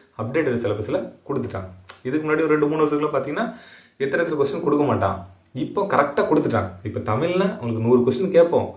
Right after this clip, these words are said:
மேத்ஸ்னா இருபத்தஞ்சு கொஸ்டின் கேட்போம் அப்படின்னு சொல்லிட்டு கரெக்டா சொல்லிட்டான். நீங்க இதுல ஃபர்ஸ்ட் ப்ரிஃபரன்ஸ், செகண்ட் ப்ரிஃபரன்ஸ் கொடுத்து படிக்கணும். இப்போ தமிழ்ல பார்த்தீங்கன்னா, நூறு கொஸ்டின் கேட்கான். அப்போ அதுக்கு தான் நீங்க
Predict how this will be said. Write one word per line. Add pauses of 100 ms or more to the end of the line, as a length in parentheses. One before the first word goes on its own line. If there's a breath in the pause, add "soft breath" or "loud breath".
(280 loud breath)
மேத்ஸ்னா
இருபத்தஞ்சு
கொஸ்டின்
கேட்போம்
அப்படின்னு
சொல்லிட்டு (140)
கரெக்டா
சொல்லிட்டான். (360 loud breath)
நீங்க (240)
இதுல (420)
ஃபர்ஸ்ட்
ப்ரிஃபரன்ஸ், (140)
செகண்ட்
ப்ரிஃபரன்ஸ்
கொடுத்து
படிக்கணும். (320 loud breath)
இப்போ (120)
தமிழ்ல
பார்த்தீங்கன்னா,
நூறு
கொஸ்டின்
கேட்கான்.
அப்போ
அதுக்கு
தான்
நீங்க